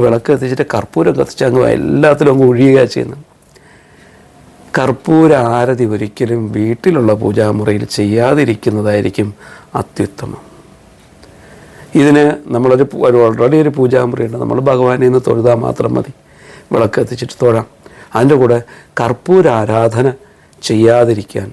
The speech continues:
ശ്രദ്ധിക്കുക. കർപ്പൂര ആരാധന ചെയ്യുമ്പോൾ ഇപ്പം എല്ലാ വിഗ്രഹങ്ങളുടെയും, അല്ലെങ്കിൽ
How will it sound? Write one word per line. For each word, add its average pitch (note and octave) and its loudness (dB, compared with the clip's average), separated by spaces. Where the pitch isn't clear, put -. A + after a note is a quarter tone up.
ശ്രദ്ധിക്കുക. - -10
കർപ്പൂര A#2 0
ആരാധന A2 0
ചെയ്യുമ്പോൾ G#2+ -2
ഇപ്പം - 0
എല്ലാ D#3 2
വിഗ്രഹങ്ങളുടെയും, C#3+ 2
അല്ലെങ്കിൽ C3 0